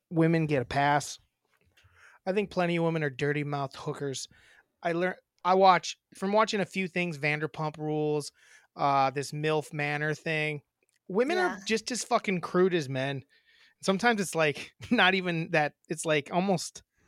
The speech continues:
Speaker 1: like they're the crudest of the crude, like, not even clever. They're, like, the non-clever men,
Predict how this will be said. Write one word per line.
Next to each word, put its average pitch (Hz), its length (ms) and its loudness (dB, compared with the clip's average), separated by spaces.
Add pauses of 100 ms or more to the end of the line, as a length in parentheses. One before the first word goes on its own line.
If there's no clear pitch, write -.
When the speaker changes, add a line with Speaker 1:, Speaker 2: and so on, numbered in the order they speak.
(1300)
Speaker 1:
like 151 360 -2 (100)
they're 160 180 2
the 147 100 0
crudest 165 440 0
of 131 100 -2
the 123 80 -8
crude, 123 320 -8
like, 135 160 -6
not 156 160 0
even 143 180 -4
clever. 151 360 0 (100)
They're, 160 100 0
like, 180 180 0
the 165 80 -2
non-clever 156 640 -2
men, 110 300 -16